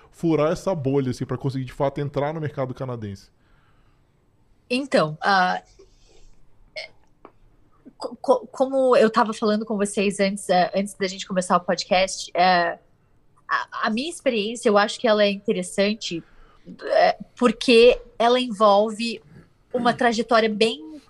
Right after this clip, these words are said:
Speaker 2: tradicional, de acordo com o que, ah, os, as pessoas que se formaram no Canadá aqui, por exemplo,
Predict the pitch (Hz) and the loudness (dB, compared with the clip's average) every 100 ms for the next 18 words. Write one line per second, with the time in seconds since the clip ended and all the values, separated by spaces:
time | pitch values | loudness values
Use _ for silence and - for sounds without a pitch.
0 | _ - 247 226 - 247 220 180 196 220 | _ 2 2 2 -4 -2 0 0 0 -6
1 | _ - - _ _ 208 190 226 220 - | _ -20 -20 _ _ -10 -2 -2 -2 0
2 | 214 208 233 - 220 214 - - 196 196 | 0 0 -4 -4 -4 -4 -8 -4 0 0
3 | 196 - - - - 196 196 185 180 - | -4 -14 -18 -18 -4 4 6 6 2 -2
4 | _ - 233 - - - _ _ _ _ | _ -8 -6 -6 -10 -18 _ _ _ _
5 | _ 208 208 220 254 247 269 - 247 220 | _ -2 0 0 0 0 -6 -6 0 2
6 | 208 202 220 214 208 185 180 175 185 214 | 4 2 -2 -2 -2 -2 0 0 -2 -8
7 | 214 180 170 190 214 220 | -4 -4 -2 -2 -2 -4